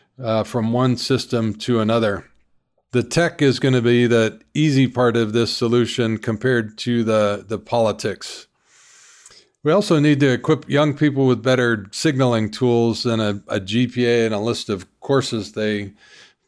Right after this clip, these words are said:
uh, passed and degrees they earned. Badges that reflect, uh, units of demonstrated competence with real evidence behind them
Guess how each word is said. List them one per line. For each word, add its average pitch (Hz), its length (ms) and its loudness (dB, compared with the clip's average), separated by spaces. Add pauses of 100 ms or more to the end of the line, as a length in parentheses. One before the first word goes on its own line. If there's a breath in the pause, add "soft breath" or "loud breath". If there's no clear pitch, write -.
(140)
uh, 104 280 -2
passed 104 580 -4
and 101 460 -4
degrees 117 500 0
they 101 160 -2
earned. 107 480 -2 (560 soft breath)
Badges 147 560 2
that 135 180 2
reflect, 131 680 -2 (180)
uh, 113 300 -2
units 147 520 2
of 107 140 0
demonstrated 131 640 0
competence 156 640 -2
with 113 180 2
real 127 400 2
evidence 139 400 0
behind 139 420 -2
them 151 300 -2